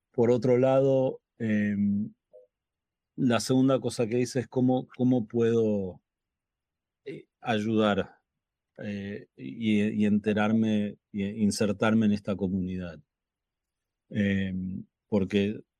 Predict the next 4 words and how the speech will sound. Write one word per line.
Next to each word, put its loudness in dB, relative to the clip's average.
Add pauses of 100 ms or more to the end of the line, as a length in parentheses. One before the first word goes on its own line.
(160)
sentí 2
que 2 (500)
teníamos 2
que, -2